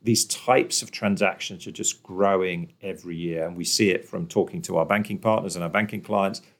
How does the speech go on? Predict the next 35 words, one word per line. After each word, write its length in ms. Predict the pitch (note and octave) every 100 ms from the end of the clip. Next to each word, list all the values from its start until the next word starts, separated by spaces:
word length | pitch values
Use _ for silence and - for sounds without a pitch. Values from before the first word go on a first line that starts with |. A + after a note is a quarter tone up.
| _
talking 240 | - G2
about 220 | G2+ F2 -
these 220 | F#2 G#2+
number, 240 | G2+ F2+
these 260 | - F#2+ -
number 180 | F#2 F2
of 140 | -
payments 300 | F2+ E2+ E2+
and 100 | -
growing 240 | F2+ F2
out. 160 | F#2 E2+ _ _ -
So 120 | C#3
i-, 40 | -
if 280 | E3+ E3+ E3
they 100 | E3+
grow 280 | D3+ D3
and 120 | C3+ A2+
grow 180 | A#2
and 100 | G#2
grow, 280 | G2 C#3+ A2+
it 160 | G#2 G#2+
kind 160 | B2+
of 80 | G#2+
forces 440 | - C3 A#2 - G2
innovation, 540 | F#2+ F#2 F#2 F2 - -
right? 260 | G2 A#2 A#2+
And 180 | A#2 -
the 120 | A2+
system 400 | - A#2+ - G#2
I 60 | G2
was 120 | G2
describing 540 | - - G#2 F#2 F#2
earlier 280 | G2+ G2 F2+
just 300 | E2+ E2 -
didn't 340 | A#2 F#2 F#2